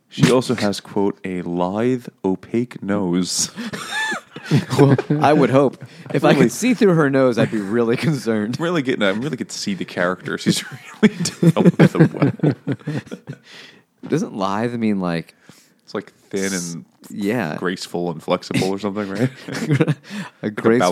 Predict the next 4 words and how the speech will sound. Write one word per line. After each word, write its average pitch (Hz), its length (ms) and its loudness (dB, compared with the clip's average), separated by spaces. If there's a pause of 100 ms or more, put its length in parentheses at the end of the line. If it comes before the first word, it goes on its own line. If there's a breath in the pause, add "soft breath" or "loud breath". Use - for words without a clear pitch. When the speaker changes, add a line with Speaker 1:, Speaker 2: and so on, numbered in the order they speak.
Speaker 1:
ballerina's 131 380 2
lithe. 107 80 0
Speaker 2:
non-see-through 110 1120 0
nose. 92 580 -2